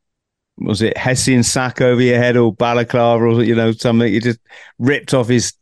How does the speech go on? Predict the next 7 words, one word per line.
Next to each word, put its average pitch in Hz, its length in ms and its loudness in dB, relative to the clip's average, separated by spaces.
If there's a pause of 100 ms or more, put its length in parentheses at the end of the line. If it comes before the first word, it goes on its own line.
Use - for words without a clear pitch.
headgear 117 540 0
and 104 100 -2
said, 117 260 -4 (880)
"Congratulations, 107 1000 -2
you've 98 160 -2
passed." 90 500 -6
<laughs> 101 60 0